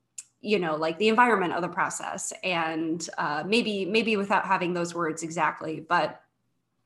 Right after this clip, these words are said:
then this week I, uh, last weekend, funnily enough, I went to go <laughs> listen to just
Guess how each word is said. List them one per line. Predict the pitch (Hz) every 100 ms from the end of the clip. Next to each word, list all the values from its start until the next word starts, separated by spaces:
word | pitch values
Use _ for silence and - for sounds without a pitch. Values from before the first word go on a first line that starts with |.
| _ - 226
then | 226
this | 240 233 208
week | 202 - - -
I, | 180 180 175 170 175 175 - - _
uh, | 175 165 160 -
last | 190 208 208
weekend, | 208 202 185 180
funnily | 190 180 175 175
enough, | 175 165 170 - 180
I |
went | 170 185 185
to | - 180
go | 190 165
<laughs> | 170
listen | 202 - 240 208 190 170 - - - - - -
to | - 190 185 180 180 170 156 - - _ -
just | 202 - -